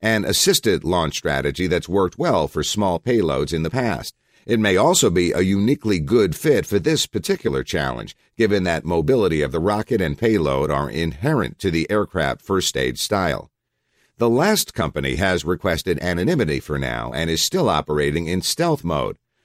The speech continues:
I thought at first it might actually be Stealth, which is in fact a launch startup currently in stealth mode,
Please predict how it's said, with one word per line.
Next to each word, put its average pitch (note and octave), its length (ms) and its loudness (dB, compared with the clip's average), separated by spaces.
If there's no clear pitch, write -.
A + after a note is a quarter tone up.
I G2 100 2
thought A#2 280 4
at F2 60 2
first D#3 380 2
it A2+ 80 4
might G#2+ 220 2
actually G2 600 2
be A#2 280 0
Stealth, F2 580 0
which D#2+ 340 0
is B2 200 0
in D#2 140 0
fact D2 300 -2
a E2+ 60 0
launch G#2+ 480 -2
startup D2 540 -2
currently F2+ 460 -2
in B2+ 240 2
stealth D#2 380 -2
mode, C2+ 320 -4